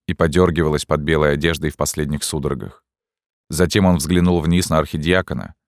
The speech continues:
лежавшего у основания башни и уже потерявшего всякий человеческий образ,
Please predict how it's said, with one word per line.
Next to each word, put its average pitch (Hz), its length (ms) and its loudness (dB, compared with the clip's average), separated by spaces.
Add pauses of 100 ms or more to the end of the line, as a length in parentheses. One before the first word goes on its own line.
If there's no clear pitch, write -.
(100)
лежавшего 78 600 0
у - 20 2
основания 76 560 0
башни 82 400 -2
и - 100 -8
уже 78 240 -2
потерявшего 76 600 -2
всякий 82 340 -4
человеческий 69 680 -6
образ, - 420 -6